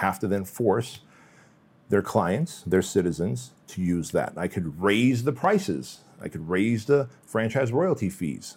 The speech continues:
and I could justify it by saying whatever I want. And if you don't comply, you've, well, you've signed a franchise agreement, and that franchise agreement says that I can pull your franchise and make you debrand. And if you debrand, you lose your money. I could stop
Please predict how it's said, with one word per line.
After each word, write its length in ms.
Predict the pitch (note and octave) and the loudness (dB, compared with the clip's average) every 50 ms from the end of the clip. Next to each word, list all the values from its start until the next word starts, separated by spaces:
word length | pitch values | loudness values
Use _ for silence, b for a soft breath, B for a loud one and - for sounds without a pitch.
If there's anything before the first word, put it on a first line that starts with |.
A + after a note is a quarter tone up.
| - | -10
and 120 | - F2 E2+ | -6 -4 -4
I 100 | F2 F2 | -4 -2
could 160 | - G2 F2+ | -2 -4 0
justify 500 | - - C#3+ B2+ - - A#2+ - G2 G2 | 4 4 4 4 2 -4 -4 -2 -2 -2
it 100 | G3+ - | 0 0
by 280 | F#2+ G2 G2+ G#2+ A2 b b b b b b b _ _ | 0 2 2 0 0 b b b b b b b _ _
saying 340 | _ - - A2 A2+ A2 F#2 | _ -6 -4 -2 0 0 2
whatever 300 | F2+ A2 A#2+ B2+ B2 B2 | 2 2 2 2 2 2
I 100 | A#2+ B2+ | 2 0
want. 340 | B2+ A#2+ A#2 A2+ A2+ A#2+ A#2+ | 0 2 0 0 0 0 0
And 100 | A2+ G#2+ | -2 -2
if 80 | G2+ - | 0 0
you 80 | A2 | 2
don't 220 | G2+ A2+ - A2+ - | 2 2 2 0 -2
comply, 460 | - B2 A#2+ - C3 A#2+ A#2+ C#3+ D#3+ | -2 -2 -2 2 2 2 2 2 2
you've, 300 | D#3+ B2+ A#2 A2+ A2+ - B B B B B B B B B B _ | 2 2 2 0 -2 -6 B B B B B B B B B B _
well, 240 | - - D#3 D#3+ E3 - _ _ _ _ _ _ | -2 -2 -2 -2 -6 -12 _ _ _ _ _ _
you've 160 | B2 B2 A#2 - | -4 -2 -2 -2
signed 320 | - - A#2+ A#2+ C#3 C#3+ | 0 2 2 2 2 2
a 40 | B2 | 0
franchise 500 | - B2+ C3 C#3 - - C3 B2+ A2+ G#2+ | 0 0 0 0 2 2 2 2 2 0
agreement, 360 | A2 F#2+ A2+ A2+ B2 C#3+ - | 2 2 4 4 4 2 0
and 80 | - A2+ | 0 0
that 120 | A#2+ G#2+ | 0 0
franchise 340 | - B2+ B2+ B2 B2 B2+ A#2 | 0 -4 -4 -4 -4 -4 -2
agreement 300 | A2 A#2+ A#2+ B2+ B2 B2 | 0 0 0 0 -2 -4
says 200 | - B2+ C3 B2 | -4 -4 -2 0
that 80 | B2+ | -2
I 40 | B2+ | -2
can 120 | B2+ - G#2 | -2 -4 -8
pull 200 | - - C3+ C3+ | -2 0 0 2
your 100 | C#3 B2+ | 2 -2
franchise 560 | - - C3+ C#3+ D3+ - - D3+ F3 E3 - | 0 -2 0 0 0 0 0 0 0 -2 -2
and 100 | B2 A2 | 0 -2
make 140 | A#2 A2+ - | 0 0 -2
you 60 | C3 | 0
debrand. 480 | A2+ B2+ C3+ A#2 B2 B2 C#3+ D#3+ D3+ | 0 0 2 2 2 2 2 0 0
And 80 | C3+ B2+ | 0 -2
if 100 | A2+ - | -2 -2
you 60 | C#3 | 2
debrand, 360 | B2 C#3 C3+ C3 C#3+ D#3 F3 D3 | 2 2 4 4 2 0 0 -2
you 80 | C3 | 0
lose 200 | B2 C3+ D3+ C#3 | 0 2 2 2
your 80 | D3 D3+ | 2 0
money. 260 | D3 D#3+ F#3+ F#3 C#3+ B2 | 0 0 0 0 0 0
I 60 | A2+ | 0
could 140 | - A2+ - | -2 -4 -8
stop 360 | - - - - - - | -2 0 0 0 0 -2